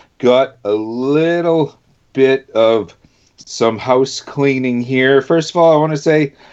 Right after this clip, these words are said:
um, horns, hello and horns up to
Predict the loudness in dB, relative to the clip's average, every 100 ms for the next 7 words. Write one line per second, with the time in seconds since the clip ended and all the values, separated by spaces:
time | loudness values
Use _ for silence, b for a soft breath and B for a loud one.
0 | b b b b _ _ -2 2 2 2
1 | 0 0 0 0 -2 -6 -4 0 2 2
2 | 0 -2 -2 -2 -6 -8 -2 0 0 -4
3 | -20 -14 -8 -4 -4 -6